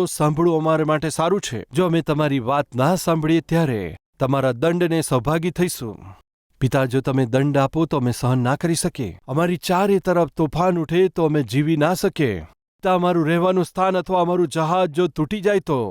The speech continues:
પિતા, અમે સંસારની અંદર વિખેરાઈ જઈશું, તૂટી જઈશું.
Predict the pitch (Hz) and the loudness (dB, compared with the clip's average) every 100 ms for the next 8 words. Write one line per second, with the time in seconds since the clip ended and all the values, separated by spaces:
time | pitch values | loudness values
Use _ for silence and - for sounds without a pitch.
0 | - - 165 202 190 180 160 180 170 190 | -8 -10 -2 2 2 0 -2 -2 -2 -2
1 | 185 180 180 175 175 147 170 180 175 180 | 0 2 0 0 0 -2 -4 -2 0 0
2 | 170 180 - 175 180 208 196 175 - 113 | 2 0 0 -4 -2 0 0 0 -2 -8